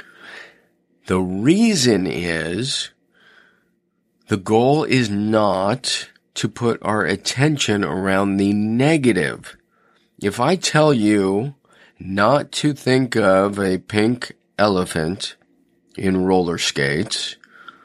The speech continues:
it's, this is the old cliche. You're gonna think of a pink elephant in roller skates.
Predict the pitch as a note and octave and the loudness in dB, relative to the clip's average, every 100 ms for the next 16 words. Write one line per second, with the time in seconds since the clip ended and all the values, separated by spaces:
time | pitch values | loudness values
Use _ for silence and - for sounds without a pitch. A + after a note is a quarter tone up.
0 | _ - _ - F2+ - F#2 F2+ F2+ D#2 | _ -20 _ -8 -6 -2 0 0 0 0
1 | E2+ D#2+ D#2 - E2 - C#3 B1+ F2 G2 | 0 0 0 -2 0 2 2 2 0 2
2 | F2+ E2+ F#2 E2+ F2+ F2+ D#2+ F2+ E2+ D#2+ | 0 2 0 2 -2 -2 -4 -2 -2 -2
3 | D2+ D#2+ - D#2 D#2+ G2+ B2+ F#2+ - B1+ | -2 -2 -4 -4 -2 0 0 0 -2 -4
4 | A#1+ - - | -8 -8 -14